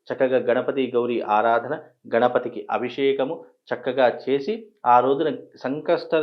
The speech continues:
చతుర్థి రోజున చెప్పేటటువంటి వ్రతకథ ఉంటుంది. ఆ వ్రతకథను చక్కగా వినాలి. విన్న తర్వాత ఉపవాస దీక్షను వదిలేయాలి. ఎప్పుడైతే చంద్రోదయం అవుతుందో ఆ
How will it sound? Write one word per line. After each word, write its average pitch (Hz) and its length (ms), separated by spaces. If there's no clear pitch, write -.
చతుర్థి 147 280
రోజున 143 340
చెప్పేటటువంటి 151 680
వ్రతకథ 139 480
ఉంటుంది. 110 520
ఆ 131 200
వ్రతకథను 160 540
చక్కగా 151 600
వినాలి. 120 420
విన్న 151 200
తర్వాత 151 460
ఉపవాస 151 580
దీక్షను 131 460
వదిలేయాలి. 120 560
ఎప్పుడైతే 156 540
చంద్రోదయం 151 600
అవుతుందో 117 540
ఆ 123 200